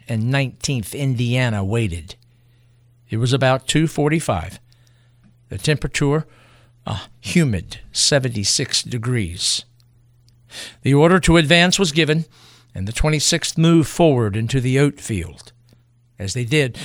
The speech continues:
a Union volley roared, but most of their shots fell short.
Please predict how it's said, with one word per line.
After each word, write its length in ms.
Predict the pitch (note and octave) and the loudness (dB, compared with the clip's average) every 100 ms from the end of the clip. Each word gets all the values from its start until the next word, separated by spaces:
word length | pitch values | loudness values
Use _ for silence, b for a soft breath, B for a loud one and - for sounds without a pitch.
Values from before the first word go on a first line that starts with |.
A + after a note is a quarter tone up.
| B | B
a 60 | D3 | 0
Union 420 | D#3 F3 D#3 C#3 | 2 4 2 2
volley 460 | A#2+ D#3+ D#3 B2+ G#2+ | 4 4 4 0 -6
roared, 720 | A2+ C#3 F3 D#3 C3 A2+ G2 | -2 4 6 6 2 -2 -6
but 160 | A#2+ | -4
most 320 | D3 E3 - | 0 0 0
of 180 | C#3 A2+ | -6 -8
their 160 | B2+ A2+ | -6 -4
shots 500 | - D#3+ C#3+ - - | 2 2 2 -2 -8
fell 380 | - C#3 A#2+ G#2+ | -4 -4 -4 -6
short. 600 | - - D#3 - - | -4 -2 -4 -6 -16